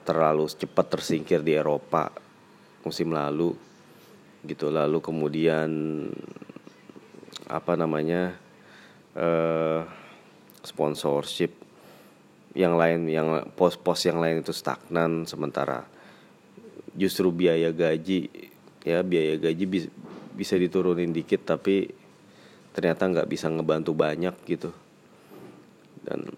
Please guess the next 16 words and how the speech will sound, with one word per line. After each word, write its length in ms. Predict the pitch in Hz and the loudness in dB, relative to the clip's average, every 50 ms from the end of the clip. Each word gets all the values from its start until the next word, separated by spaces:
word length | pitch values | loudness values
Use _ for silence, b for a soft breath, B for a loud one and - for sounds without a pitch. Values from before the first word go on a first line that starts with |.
| - - - - - - - - - - | -16 -18 -20 -20 -20 -20 -20 -20 -18 -10
ya, 240 | - - 71 - | -6 -4 -4 -4
akhirnya 640 | - 78 80 87 82 - 92 110 107 104 95 87 80 - - - | -6 -6 -4 -2 -2 0 2 2 2 2 2 0 -2 -4 -6 -8
nilai 320 | - - 82 87 82 78 80 | -6 -2 0 0 2 2 0
kerugian 480 | 80 - 87 82 82 80 80 78 85 | -2 -2 -2 -2 0 0 0 2 2
Milan 240 | 82 80 90 101 101 | 2 2 2 2 2
makin 240 | 92 82 - 85 80 | 0 0 0 -2 -2
gede 320 | 76 85 85 104 98 90 | 0 4 4 4 4 2
dan 80 | 82 78 | 0 -2
akhirnya 480 | 78 80 82 82 90 104 113 110 - - B B B B B B B B B | -4 -4 -2 0 2 2 2 2 -2 -6 B B B B B B B B B
lampu 480 | - 92 85 87 90 85 - 98 92 92 | 4 4 6 6 4 2 2 2 2 2
ijo 320 | 95 92 90 90 113 104 | 0 0 2 4 4 4
untuk 240 | 90 92 85 87 85 | 4 2 -2 -4 -4
ngedatengin 880 | 92 92 85 85 82 80 - 85 85 85 82 82 80 80 78 - - - - - - - - - | -2 0 0 0 0 0 0 0 0 0 0 0 0 -2 -4 -6 -8 -12 -14 -18 -20 -20 -20 -6
pelatih 480 | - 98 87 80 80 - - 95 90 - - - - - | -2 0 2 2 0 0 -2 -2 -2 -2 -6 -10 -4 -2
yang 400 | 85 80 78 78 78 76 - - - - - - - | -2 0 0 -2 -4 -6 -8 -10 -12 -14 -18 -18 -12
berkualitas, 640 | - - - - - - 87 85 82 - - 82 80 | -8 -8 -8 -4 2 4 4 4 4 2 0 -4 -2